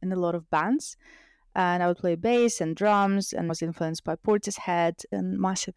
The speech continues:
Attack I really like. But it was element of electronic music. I just didn't understand how it was created. But it got to a point where I signed up to evening class for Ableton beginners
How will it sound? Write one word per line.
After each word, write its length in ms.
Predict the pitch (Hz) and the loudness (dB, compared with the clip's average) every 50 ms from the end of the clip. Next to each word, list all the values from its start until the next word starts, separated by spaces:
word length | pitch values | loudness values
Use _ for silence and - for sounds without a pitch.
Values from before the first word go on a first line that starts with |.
| _ - | _ -20
Attack 340 | - - - - - _ - | -14 -12 -12 -12 -12 _ -8
I 40 | 175 | -6
really 240 | 170 165 165 165 165 | -4 -4 -4 -4 -6
like. 400 | 160 165 156 156 - - _ - - | -4 -6 -6 -6 -8 -10 _ -14 -2
But 160 | - 185 - | 0 0 2
it 60 | - 190 | 2 2
was 160 | 208 202 214 - | 0 0 -2 0
element 340 | - 214 226 226 220 208 - | 0 2 2 2 2 0 -2
of 140 | 208 185 - | -4 -4 -4
electronic 480 | 180 175 - - - 190 180 165 - - | -6 -6 -6 -6 -4 -4 -4 -4 -4 -2
music. 320 | 190 185 160 156 - - | -2 -2 -2 -4 -6 -6
I 80 | - 170 | -8 -4
just 180 | - 185 - | -4 -6 -4
didn't 220 | - 185 185 180 175 | -4 -4 -4 -2 -4
understand 520 | 170 165 175 - - - 175 170 170 175 | -4 -6 -6 -8 -4 -4 -2 -2 -2 -6
how 260 | - - 190 170 165 | -8 -6 -6 -4 -4
it 40 | 170 | -4
was 140 | 170 - - | -6 -8 -12
created. 600 | - - 180 160 160 170 185 220 247 294 - _ _ _ _ _ _ _ _ _ _ _ _ _ _ _ _ _ - | -10 -8 -6 -4 -4 -4 -2 -2 -2 -2 -4 _ _ _ _ _ _ _ _ _ _ _ _ _ _ _ _ _ 0
But 100 | 202 208 | 2 2
it 60 | 214 | 4
got 180 | 214 240 233 233 | 4 4 2 2
to 120 | - 233 220 | 2 0 0
a 60 | 214 | 0
point 440 | _ - 220 214 208 202 196 - - | _ 0 0 2 2 0 -2 -2 -2
where 360 | 190 185 185 180 180 - - _ - | 0 2 2 2 2 0 -2 _ -2
I 400 | 190 185 185 185 185 185 175 - | 0 2 2 2 0 0 -2 -4
signed 480 | - - - - 190 185 180 180 170 | -6 -6 -4 -2 -2 0 0 0 0
up 260 | 185 180 170 170 _ - | 2 2 0 0 _ -8
to 440 | - - - 190 185 180 175 170 - | -12 -6 -2 0 2 2 2 0 0
evening 380 | - 208 196 - 190 175 170 175 | -2 -2 -2 0 -2 -2 -2 -4
class 480 | - - 170 156 160 156 208 202 - | -4 -2 0 0 0 0 -2 -4 -6
for 340 | - - - - 190 175 - - | -10 -10 -4 -2 0 0 0 0
Ableton 680 | - 190 180 170 180 160 165 - - 175 165 170 170 175 | 0 0 0 0 0 -4 -4 -4 -6 -4 -4 -4 -2 -4
beginners 640 | 175 170 - 170 165 156 143 180 190 - - - | -4 -4 -2 -2 -2 0 -2 -2 -4 -6 -10 -12